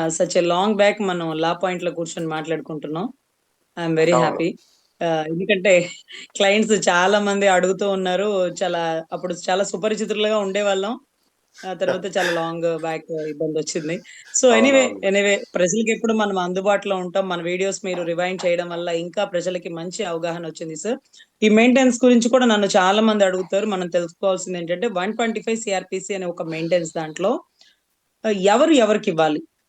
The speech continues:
Speaker 1: అంటే, మెయింటైనబుల్ ఉన్న వ్యక్తికి, మెయింటైనబుల్ లేని వ్యక్తి అంటే, ఆ, ఎవరికైతే ఏ పరిస్థితి బాగలేని వ్యక్తి,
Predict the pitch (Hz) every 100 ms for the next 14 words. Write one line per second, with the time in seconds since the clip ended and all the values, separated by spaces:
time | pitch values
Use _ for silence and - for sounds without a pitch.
0 | - 190 214 269 185 214 294 285 294 285
1 | 247 262 240 196 175 180 226 262 - _
2 | _ _ _ _ _ _ _ _ 202 233
3 | 285 262 285 277 254 262 202 180 233 302
4 | 226 196 - 269 370 _ _ _ _ _
5 | _ _ _ _ - 214 240 _ - 196
6 | 190 226 254 277 277 285 220 233 - 247
7 | 240 254 247 185 185 220 240 226 202 190
8 | 262 302